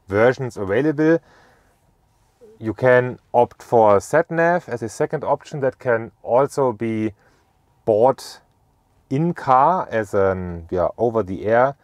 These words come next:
option. And here we've got the full spec version with the Discover Pro called system, including the built-in sat navigation and other stuff. Uh, this is how the map looks like. We've got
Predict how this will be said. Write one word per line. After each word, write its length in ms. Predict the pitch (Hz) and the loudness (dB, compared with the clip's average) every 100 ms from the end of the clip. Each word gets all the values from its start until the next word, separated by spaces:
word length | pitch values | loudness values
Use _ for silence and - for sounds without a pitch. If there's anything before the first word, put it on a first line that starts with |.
| _ _ _ | _ _ _
option. 480 | - 127 - 160 165 - _ | -6 -6 -8 -10 -10 -12 _
And 160 | - 110 | -14 -4
here 140 | 143 | -2
we've 200 | 131 120 | -2 -2
got 200 | - 113 | 0 0
the 100 | - | -2
full 320 | 98 _ 135 | -12 _ -8
spec 300 | 139 - 120 - | -4 -2 -2 -2
version 360 | 101 107 107 | -4 -4 -6
with 140 | 95 - | -10 -10
the 140 | 92 | -12
Discover 460 | 90 - - 139 123 | -12 -8 -2 0 0
Pro 380 | - 123 113 | -2 0 0
called 500 | 113 - 101 101 95 _ _ _ | 0 0 2 0 -4 _ _ _
system, 600 | - 110 - 104 95 92 | -10 -10 -6 -6 -6 -10
including 640 | 101 98 - 101 95 95 | -12 -12 -10 -8 -6 -8
the 100 | 87 | -10
built-in 440 | 82 92 90 87 87 | -8 -6 -6 -10 -10
sat 180 | 87 | -10
navigation 640 | 87 80 82 85 80 - 80 | -10 -10 -8 -6 -8 -12 -16
and 260 | 82 80 78 | -16 -18 -14
other 240 | - 80 | -12 -10
stuff. 380 | - - 139 - _ _ | -8 -2 -2 -2 _ _
Uh, 220 | 82 92 82 | -12 -10 -10
this 160 | 95 95 | -12 -12
is 140 | 92 | -12
how 240 | - 85 82 | -6 -4 -6
the 180 | 78 76 _ _ _ _ - | -10 -16 _ _ _ _ -10
map 340 | 101 113 127 _ _ | -4 -2 -2 _ _
looks 380 | 104 110 - - | -8 -8 -8 -2
like. 460 | 104 98 98 - _ _ _ _ - | 2 2 0 -8 _ _ _ _ -16
We've 200 | 90 - | -16 -8
got 420 | 82 78 - _ | -8 -8 -16 _